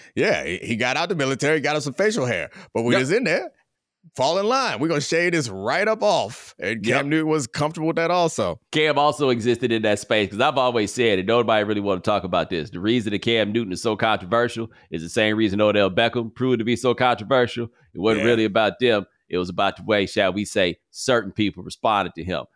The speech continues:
Speaker 2: 'Cause there's a, E S P N did a thirty for thirty on the Auburn-Alabama rivalry, and one of the devices that they used was, it was a couple.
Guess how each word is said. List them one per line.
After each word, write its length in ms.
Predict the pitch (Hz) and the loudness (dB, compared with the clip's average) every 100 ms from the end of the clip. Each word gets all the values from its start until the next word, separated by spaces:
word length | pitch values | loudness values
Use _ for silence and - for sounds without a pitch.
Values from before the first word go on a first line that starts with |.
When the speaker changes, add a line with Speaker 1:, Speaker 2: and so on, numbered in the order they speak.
| _ | _
Speaker 2:
'Cause 120 | 92 | -8
there's 320 | 87 117 113 98 | 0 2 2 0
a, 220 | 92 90 | -2 -2
E 140 | 123 123 | 0 -2
S 100 | 110 | -2
P 240 | 123 117 | -2 0
N 140 | 110 | 0
did 160 | 104 101 | -2 -4
a 60 | 95 | -2
thirty 260 | 120 107 | -2 -2
for 120 | 98 87 | -4 -4
thirty 400 | 113 107 98 90 | 0 2 0 -2
on 160 | 90 | -2
the 80 | 80 | -2
Auburn-Alabama 800 | 92 104 101 101 101 92 110 117 | 0 0 0 0 0 0 0 0
rivalry, 520 | 117 127 123 110 110 - _ _ - | 2 2 2 0 -8 -10 _ _ -8
and 260 | 98 95 | -4 -4
one 160 | 95 110 | -6 -6
of 60 | 98 | -8
the 60 | |
devices 540 | 90 87 117 110 107 98 | -12 -4 -2 -2 -8 -10
that 160 | 98 | -8
they 160 | 110 87 | -6 -6
used 400 | 117 151 131 101 | -2 0 0 -4
was, 400 | 90 92 87 85 - | -2 0 0 -2 -4
it 80 | 90 | -8
was 180 | 73 | -8
a 40 | - | -12
couple. 520 | - 165 - 104 - | -2 -2 -2 -6 -8